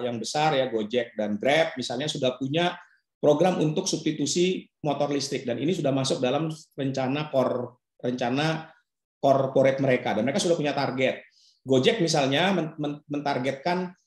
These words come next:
seratus persen, eh, motor apa ken-, kendaraan yang mereka pakai bisa listrik di tahun dua ribu tiga puluh. Jadi mereka sudah punya program dan mulai mengarah ke sana. Kemudian, eh, untuk mendorong itu, kita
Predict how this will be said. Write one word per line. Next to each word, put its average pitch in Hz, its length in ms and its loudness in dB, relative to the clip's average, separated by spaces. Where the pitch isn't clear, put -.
seratus - 480 0
persen, 196 560 2
eh, 151 240 2
motor 156 560 0
apa 170 400 -4
ken-, 151 160 -2
kendaraan 147 400 0
yang 147 80 -2
mereka 147 240 -4
pakai 135 240 -4
bisa 147 240 -2
listrik 135 320 -4
di 139 160 -6
tahun 143 240 -4
dua 127 160 0
ribu 123 160 -8
tiga 120 160 -6
puluh. 110 320 -4
Jadi 123 240 0
mereka 131 240 -4
sudah 135 240 -2
punya 135 240 -6
program 165 320 2
dan 139 160 0
mulai 127 160 0
mengarah 117 320 -8
ke - 80 -16
sana. 98 320 -12
Kemudian, 190 640 6
eh, 175 460 2
untuk 190 400 0
mendorong 156 480 4
itu, 170 480 -2
kita 160 160 -6